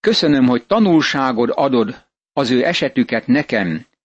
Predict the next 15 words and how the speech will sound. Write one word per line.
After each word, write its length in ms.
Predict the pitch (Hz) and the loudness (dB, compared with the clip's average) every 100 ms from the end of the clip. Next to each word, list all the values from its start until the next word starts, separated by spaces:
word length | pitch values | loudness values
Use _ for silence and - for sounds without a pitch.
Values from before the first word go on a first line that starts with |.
| _ _ _ _ _ | _ _ _ _ _
hogy 160 | - 147 | -6 0
ne 160 | 220 208 | 0 0
bízzam 540 | 165 147 120 131 120 | 2 2 2 0 0
emberi 500 | 165 160 135 123 120 | 0 0 2 2 2
erőben, 720 | 151 131 120 101 101 92 117 - | 2 2 2 0 -2 -4 -8 -8
tehetségben 760 | 156 165 143 - 131 117 107 110 | -4 -2 -2 -4 -2 0 0 0
és 180 | 110 - | -2 -2
képességben, 1000 | 156 139 117 - 117 104 90 95 85 - _ _ _ _ _ _ | -2 -2 -4 -2 -2 -2 -2 -4 -4 -8 _ _ _ _ _ _
hanem 280 | - 131 123 | -2 0 2
egyedül 440 | 190 170 151 135 131 | 0 0 0 2 0
a 80 | |
te 140 | - 123 | 0 0
lelked 480 | 165 220 185 131 123 | 0 0 -2 -2 0
erejében 680 | 147 143 123 123 113 110 101 | 0 2 2 2 0 0 2
bizakodjam, 920 | 156 131 120 110 98 101 98 90 | 2 0 0 -2 -2 -2 -2 -4